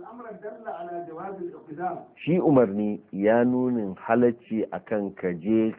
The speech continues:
Speaker 2: wato ka gabata wajen aikata al'amari.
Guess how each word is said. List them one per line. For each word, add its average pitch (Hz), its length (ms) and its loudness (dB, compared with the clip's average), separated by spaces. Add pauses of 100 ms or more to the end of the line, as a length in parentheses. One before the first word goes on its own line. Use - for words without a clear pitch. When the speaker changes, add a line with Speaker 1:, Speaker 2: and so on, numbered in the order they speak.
Speaker 2:
wato 90 320 -2
ka 90 240 -4
gabata 95 480 0
wajen 95 340 -6
aikata 92 460 -8
al'amari. 87 400 -8